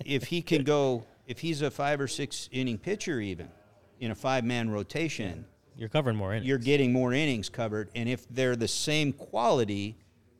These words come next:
Speaker 1: then that's more valuable. But to, to your point, and the multi-inning guy, if, if a guy's got the stuff to be a starter, um, then even a mediocre starter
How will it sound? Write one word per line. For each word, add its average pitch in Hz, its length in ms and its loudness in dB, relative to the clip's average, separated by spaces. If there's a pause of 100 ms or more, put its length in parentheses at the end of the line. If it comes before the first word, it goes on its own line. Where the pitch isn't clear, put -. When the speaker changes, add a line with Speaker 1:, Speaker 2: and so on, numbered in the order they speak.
(140)
Speaker 1:
then 113 420 -2 (220)
that's 127 260 0
more 117 200 2
valuable. 110 600 -2 (680)
But 170 300 0 (680)
to, 139 160 -4
to 135 200 -6
your 139 140 0
point, 156 280 -4
and 131 160 0 (1160)
the 120 60 -6
multi-inning 156 600 2
guy, 135 340 -2
if, 127 120 -6 (520)
if 135 140 -10
a 123 40 -6
guy's 156 360 0
got 160 240 -2
the 101 80 -6
stuff - 480 -2
to 131 80 -8
be 110 300 -2 (300)
a 95 280 -10
starter, 131 580 0 (960)
um, 98 480 -4 (200)
then 117 380 -2 (600)
even 160 280 0
a 110 100 0
mediocre 131 680 2
starter 90 420 -6